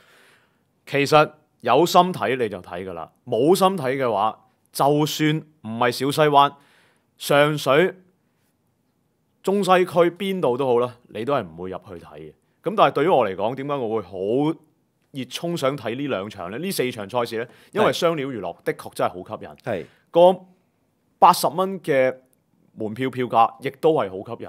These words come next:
Speaker 2: 嗯。
Speaker 1: 睇晒兩場。
Speaker 2: 嗯。
Speaker 1: 噉所以加埋仲有另外一個，另一樣嘢好關鍵就係，我覺得因為，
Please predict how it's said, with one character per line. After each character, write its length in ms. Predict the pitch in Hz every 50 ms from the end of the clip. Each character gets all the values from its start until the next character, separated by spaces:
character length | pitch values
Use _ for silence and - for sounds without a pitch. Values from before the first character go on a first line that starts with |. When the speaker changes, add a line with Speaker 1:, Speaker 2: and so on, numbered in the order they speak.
| 80 76
Speaker 2:
嗯。 180 | 135 131 113
Speaker 1:
睇 100 | 104 135
晒 140 | 131 131 113
兩 180 | 98 87 87 95
場。 120 | 87 85 -
Speaker 2:
嗯。 140 | 127 120 113 117
Speaker 1:
噉 40 |
所 160 | 120 127 127 131
以 100 | 117 104
加 240 | - 196 190 196
埋 220 | 190 147 98 85 -
仲 200 | - - 123 113
有 180 | 110 110 117
另 120 | 117 107 110
外 140 | 123 135 131
一 20 | 113 107
個， 80 | - _ _ _
另 140 | - 120 110
一 40 | 127
樣 160 | 151 139 107
嘢 100 | 98 101
好 60 | 104
關 220 | 113 - 123 123 123
鍵 160 | 101 98 90
就 60 | 87
係， 120 | 80 76 76 _ _ _ _ - _ _ _ _ -
我 140 | - 180
覺 140 | 196 208 208
得 160 | 202 240 233
因 120 | 214 226 233
為， 200 | 202 151 127 117